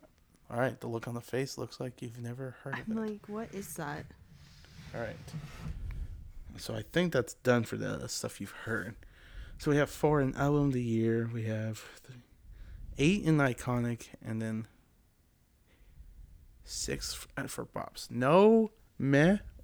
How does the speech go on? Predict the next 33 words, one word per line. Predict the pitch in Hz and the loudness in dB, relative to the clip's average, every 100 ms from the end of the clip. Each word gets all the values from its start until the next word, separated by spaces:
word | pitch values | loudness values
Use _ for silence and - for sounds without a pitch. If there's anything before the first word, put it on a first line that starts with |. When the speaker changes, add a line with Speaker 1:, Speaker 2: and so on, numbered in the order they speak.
| - | 0
Speaker 1:
or | 131 | 2
not | 131 135 131 | 4 2 2
for | 131 | 0
me. | 131 127 120 - - | 0 -2 -4 -14 -10
Speaker 2:
Nope. | 226 214 - - - - - - - - - - - _ _ _ _ _ _ - - - | -6 -6 -8 -20 -20 -20 -20 -20 -20 -20 -20 -20 -20 _ _ _ _ _ _ -20 -20 -2
Speaker 1:
Is | 143 113 | 2 4
it | 120 | 4
just | - - | 0 0
'cause | - 110 | 0 0
there's | - 120 127 | 0 0 0
a | |
biased | 120 123 131 123 - | 2 4 6 4 2
stance, | - 151 175 165 | 4 8 8 6
or | 127 | 2
just | 117 123 - | 2 2 0
'cause | - 117 113 | 4 4 4
Speaker 2:
Oh, | 196 185 | 2 4
yeah. | |
Speaker 1:
genu-, | 127 123 123 120 - - | 6 6 6 2 -2 6
oh. | 117 113 240 | 8 8 2
Speaker 2:
<laughs> | - - - - _ - _ - - - - - - - - _ _ _ _ - | -6 -10 -10 -18 _ -20 _ -20 -20 -20 -16 -14 -14 -18 -20 _ _ _ _ 12
Speaker 1:
Really? | 170 156 120 | 12 12 12
Just | - - | 4 6
'cause | 120 | 8
you're | 120 | 6
biased? | 110 120 104 147 - - - | 10 10 12 12 10 2 -10
Speaker 2:
Yeah. | 180 170 - - - - - - _ _ _ _ - _ | -8 -8 -8 -10 -12 -20 -20 -20 _ _ _ _ -20 _
Speaker 1:
So | - 131 | 4 6
you | 123 | 8
would | 131 127 | 8 8
not, | 120 123 123 120 - - _ _ _ _ _ _ - | 10 12 12 10 4 -16 _ _ _ _ _ _ -6
so, | - - - - - - - - - - - - | -2 -4 -6 -16 -16 -16 -20 -20 -20 -20 -12 -8
interesting. | 117 117 - | -6 -6 -10